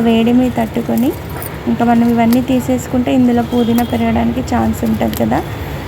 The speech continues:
ఒకటి ఏంటంటే, మనం గార్డెన్లో పెంచుతుంటే ఏ మొక్కని తీసేయాలనిపించదండి. ఒక దాంట్లో మనం ఒక్క మొక్కనే వేద్దామని వేస్తామా, అందులో అయితే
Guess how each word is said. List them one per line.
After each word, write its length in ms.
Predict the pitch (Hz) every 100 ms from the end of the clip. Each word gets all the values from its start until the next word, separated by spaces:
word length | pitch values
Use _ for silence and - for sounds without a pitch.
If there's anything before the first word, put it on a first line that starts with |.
| -
ఒకటి 240 | 254 311 302 285
ఏంటంటే, 400 | 294 311 311 339
మనం 180 | 320 285 269 254
గార్డెన్లో 440 | 240 233 277 285 285
పెంచుతుంటే 500 | 262 254 262 269 277 277 233
ఏ 20 | 247
మొక్కని 360 | 262 262 285 302 302
తీసేయాలనిపించదండి. 1160 | 269 254 269 262 254 240 233 220 214 220 226 349 - - - - -
ఒక 160 | 247 269 262
దాంట్లో 460 | 254 262 254 294 311
మనం 180 | 302 277 240
ఒక్క 180 | 226 262 262
మొక్కనే 380 | 262 277 277 294
వేద్దామని 500 | 262 226 262 277 277
వేస్తామా, 540 | 240 233 - 254 240 269 - - - - - 254
అందులో 280 | 240 240 247
అయితే 180 | 240